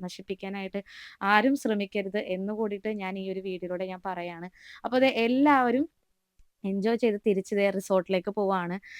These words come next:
അപ്പോൾ ദേ ഇന്നലെ നമ്മൾ മാനിനെ കണ്ട സ്ഥലം ദേ അതാണ് ട്ടോ. പക്ഷെ ആർക്കും കാണാൻ പറ്റിയില്ലായിരുന്നു. എല്ലാവരും അത് നമ്മുടെ അടുത്ത് പറഞ്ഞിട്ടുണ്ടായിരുന്നു കണ്ടില്ല എന്നുള്ളതൊക്കെ. കയറി ചെല്ലുമ്പോൾ തന്നെ സത്യം പറഞ്ഞു കഴിഞ്ഞാൽ, ആ, ഇങ്ങനെ ഒരു ചീവീടിൻ്റെയൊക്കെ സൗണ്ട് ആയിരുന്നു സത്യം പറഞ്ഞെങ്കിൽ അവിടെ കംപ്ലീറ്റ് ആയിട്ട്. അപ്പോൾ തന്നെ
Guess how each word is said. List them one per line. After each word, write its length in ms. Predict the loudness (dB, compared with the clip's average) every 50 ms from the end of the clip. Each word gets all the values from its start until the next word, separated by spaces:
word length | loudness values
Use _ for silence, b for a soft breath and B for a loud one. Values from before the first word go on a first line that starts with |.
| B B B
അപ്പോൾ 160 | _ 2 4 6
ദേ 60 | 6 6
ഇന്നലെ 360 | 4 4 2 2 2 2 2
നമ്മൾ 240 | 2 2 0 0 0
മാനിനെ 420 | 0 0 0 0 0 -2 -2 -4 -4 -4
കണ്ട 160 | -2 -2 -2
സ്ഥലം 300 | -2 -2 -2 -2 -2 0
ദേ 120 | -2 -2 -4 -4 _
അതാണ് 340 | -6 -4 -2 -2 -4 -4 -4
ട്ടോ. 140 | -6 -8 -10 -10 b b b b b _
പക്ഷെ 160 | -4 0 2 2
ആർക്കും 360 | 2 2 0 0 0 -2 0 2
കാണാൻ 260 | 0 0 0 -2 -4
പറ്റിയില്ലായിരുന്നു. 640 | -6 -6 -4 -2 -2 -2 -2 -2 -4 -4 -8 -10 -14 _ -8
എല്ലാവരും 480 | -8 -6 -4 -2 -2 -2 0 0 0 0 0
അത് 80 | 0 -2
നമ്മുടെ 200 | -4 -4 -4 -4 -4
അടുത്ത് 160 | -4 -6 -6 -4
പറഞ്ഞിട്ടുണ്ടായിരുന്നു 800 | -4 -4 -4 -4 -10 -14 -14 -16 -10 -8 -8 -8 -8 -10 -16 -10 -8
കണ്ടില്ല 380 | -8 -8 -8 -8 -10 -10 -8 -8 -8 -8 -10 -12
എന്നുള്ളതൊക്കെ. 640 | -14 -14 -14 -12 -12 -10 -10 -10 -12 -12 -14 -16 B B B B B B B B B B 0 2
കയറി 220 | 4 4 4 4
ചെല്ലുമ്പോൾ 440 | 4 4 4 4 4 2 0 0 0 0
തന്നെ 140 | -2 0
സത്യം 400 | -2 -2 -6 -6 _ -2 -2 0
പറഞ്ഞു 320 | 2 0 0 0 -4 -6 -6
കഴിഞ്ഞാൽ, 360 | -6 -6 -6 -6 -4 -4 -2 -2 -2 -2 -4 -4 -6
ആ, 40 | -4 -4 -4 -2 -2 -4 -6 -6
ഇങ്ങനെ 240 | -8 -10 -8 -6 -6 -4
ഒരു 140 | -4 -4 -6 -4
ചീവീടിൻ്റെയൊക്കെ 720 | -4 -4 -4 -2 -2 -4 -4 -2 -2 -4 -4 -4 -4 -4 -2 -2
സൗണ്ട് 340 | -2 -2 -2 -4 -4 -2
ആയിരുന്നു 260 | -2 -2 -2 -4 -8 -10 -12
സത്യം 220 | -12 -12 -12 -12
പറഞ്ഞെങ്കിൽ 340 | -10 -10 -10 -8 -8 -8 -8
അവിടെ 220 | -8 -8 -8 -8 -8 -8
കംപ്ലീറ്റ് 420 | -10 -10 -8 -8 -10 -10 -8 -8
ആയിട്ട്. 200 | -8 -8 -8 -12 -14
അപ്പോൾ 220 | -14 -8 _ -8 -6
തന്നെ 140 | -4 -6 -4